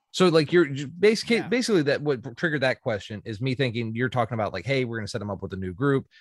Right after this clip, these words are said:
Speaker 1: You're very ener-, energetic and excited. Um, those are things I should be looking forward for,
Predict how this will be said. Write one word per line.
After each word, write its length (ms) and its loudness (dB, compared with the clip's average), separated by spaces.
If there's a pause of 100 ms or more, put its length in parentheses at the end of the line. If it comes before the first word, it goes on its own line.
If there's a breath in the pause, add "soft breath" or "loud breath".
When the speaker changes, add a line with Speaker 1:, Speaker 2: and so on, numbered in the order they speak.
(140 soft breath)
Speaker 1:
You're 120 -2
very 200 2
ener-, 360 -2
energetic 500 -2
and 100 -6
excited. 600 2 (380)
Um, 480 0 (680)
those 260 4
are 80 0
things 240 -2
I 80 0
should 160 -8
be 140 -6
looking 320 -4
forward 320 -2
for, 340 -4